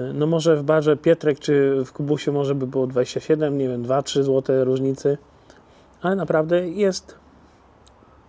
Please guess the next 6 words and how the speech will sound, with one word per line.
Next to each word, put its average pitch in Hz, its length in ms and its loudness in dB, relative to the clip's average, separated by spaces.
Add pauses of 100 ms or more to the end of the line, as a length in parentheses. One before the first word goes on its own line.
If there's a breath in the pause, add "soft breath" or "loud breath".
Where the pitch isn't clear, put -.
(280)
tak 147 320 -4 (180)
po 165 80 4
domowemu. 139 580 0 (160)
Widać 156 400 4
tutaj 139 280 2
taką, 127 500 -2